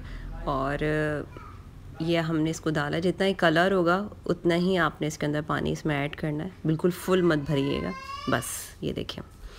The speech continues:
इसी तरीके से हम दूसरी वाली bottle में भी इसको ऐड कर देंगे, और जितना है ये उसको उतना ही रखेंगे,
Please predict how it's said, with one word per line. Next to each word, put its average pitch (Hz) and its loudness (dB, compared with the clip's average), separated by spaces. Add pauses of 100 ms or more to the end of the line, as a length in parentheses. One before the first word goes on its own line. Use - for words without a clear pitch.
(400)
इसी 180 2
तरीके 170 4
से 175 -2
हम 165 2
दूसरी 151 0
वाली 160 2
bottle 151 0
में 156 0
भी 165 -2
इसको 160 -4
ऐड 143 -4
कर - -4
देंगे, 175 -6
और 185 -4
जितना 156 0
है 165 -2
ये 180 -2
उसको 165 -6
उतना 156 -4
ही 156 -4
रखेंगे, 170 -6